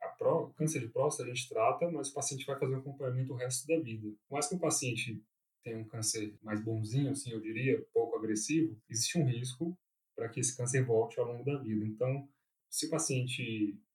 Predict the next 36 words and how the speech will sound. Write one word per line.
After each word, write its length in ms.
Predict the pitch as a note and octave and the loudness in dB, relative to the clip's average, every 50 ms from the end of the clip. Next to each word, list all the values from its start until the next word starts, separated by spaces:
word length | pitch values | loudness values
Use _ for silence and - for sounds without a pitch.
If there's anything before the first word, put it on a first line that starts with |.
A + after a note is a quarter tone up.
| _ - | _ -8
começou 340 | - A#2 A2+ - - B2+ B2+ | -4 -2 -2 0 0 -2 -2
pela 180 | - A#2+ A#2 A2+ | 0 -2 -2 2
radioterapia, 680 | B2 C3 C3 C3 - A2+ G#2+ G#2+ - - C#3 D#3 D3+ | 2 0 0 2 0 0 0 0 -2 0 4 4 4
dificilmente 640 | - - - - D3+ - - C3+ B2 B2 B2+ B2+ C#3+ | 4 2 0 0 0 0 0 -2 -2 -2 -2 -2 0
a 40 | C3+ | -2
gente 360 | C3 B2+ - D3 C#3+ - _ _ _ _ _ _ _ - | -2 -2 -2 -6 -8 -10 _ _ _ _ _ _ _ -4
opera 560 | C3 B2+ - - D3+ D3+ A#2 A#2 C3 C#3+ C#3+ C#3 - _ _ _ _ _ _ _ | -4 -4 -2 2 4 4 4 4 4 0 0 -2 -6 _ _ _ _ _ _ _
um 60 | B2 - | -12 -10
paciente 400 | B2 A#2 - B2 A#2 A2 - - | -6 -6 -4 -6 -6 -8 -8 -10
que 80 | A2 - | -12 -10
fez 200 | - B2 C3 B2+ | -4 -2 -2 -2
radioterapia, 640 | B2 B2 B2 - - - C#3 C3+ C3+ - _ A2+ A2 A2 | 0 -4 -6 -6 -4 -4 -4 -4 -4 -6 _ -12 -12 -10
porque 220 | - A2 - - A2+ | -10 -12 -4 -2 0
a 100 | A2 G#2+ | 0 0
cirurgia 360 | - - A#2+ A2+ A2+ A#2 A2+ | -4 -8 -8 -6 -6 -6 -6
se 180 | - - - - | -6 -8 -6 -4
torna 220 | A#2+ A2 A2 A2 | -4 -2 -2 -2
muito 280 | A2 A#2+ C#3+ C#3+ C#3+ C#3 | -2 -2 -2 -4 -4 -8
mais 240 | C3 C3 C3 C3 | -6 -4 -4 -6
difícil 460 | - - _ A#2+ A#2+ B2+ - - - - | -6 -10 _ -16 -12 -10 -12 -12 -8 -4
com 320 | C3+ C3 C#3 C#3 C#3+ C#3+ | -4 -4 -4 -4 -8 -12
os 120 | C3 - - | -16 -12 -10
riscos, 540 | B2+ B2 - - - C#3+ C3+ - - - _ _ _ - | -10 -8 -8 -10 -10 -10 -12 -12 -12 -14 _ _ _ -12
é, 200 | A2+ A2+ A2 A2 | -10 -8 -6 -4
maiores 460 | A2 A2+ C3 C#3 A#2+ A2 A2 G#2+ - | -4 -2 -2 2 4 4 4 4 2
pro 160 | - C3+ C3 C3 | -2 -6 -6 -6
paciente. 600 | A2+ A2+ - - C3+ A2+ G#2+ G#2+ G#2+ - - G#2 | -6 -6 -6 -6 -6 -4 -4 -4 -4 -6 -10 -16
Então, 400 | - - A2+ A2+ A2+ A2+ A2+ - _ _ _ _ _ _ _ | -12 -8 -8 -6 -6 -8 -10 -14 _ _ _ _ _ _ _
se, 340 | - - - D3 D3 D3 C#3+ | -2 -2 2 4 4 4 4
se 140 | - - D#3 | 2 0 0
a 60 | C3+ | 2
doença 360 | C3 B2+ A#2 A2+ - - - | 2 2 2 2 -2 -2 -4
depois 260 | - - C3+ C#3 C3 | -4 0 2 2 2
de 60 | B2 A#2+ | 2 0
anos 320 | G#2+ G#2+ G#2+ G#2+ G#2 - | -2 0 0 -2 -2 0
volta, 480 | - B2 D3 D#3+ D3+ D3+ - - - | 2 4 4 4 4 2 -2 -10 -14